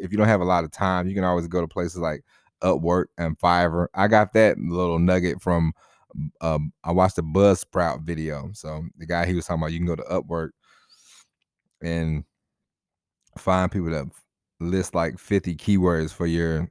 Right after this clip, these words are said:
whatever line of, you know, affiliate marketing you wanna do. And I was like, "Mm, that's a good idea.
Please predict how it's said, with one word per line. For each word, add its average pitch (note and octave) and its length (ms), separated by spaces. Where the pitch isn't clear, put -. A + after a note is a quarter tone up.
whatever E2+ 560
line E2 520
of, D2+ 280
you E2+ 100
know, D2 120
affiliate E2 340
marketing D#2+ 400
you E2 100
wanna D#2 220
do. F2+ 100
And D#2 80
I D2+ 60
was D#2 100
like, D#2 160
"Mm, G2+ 300
that's - 160
a D#2+ 40
good C2+ 140
idea. C2 460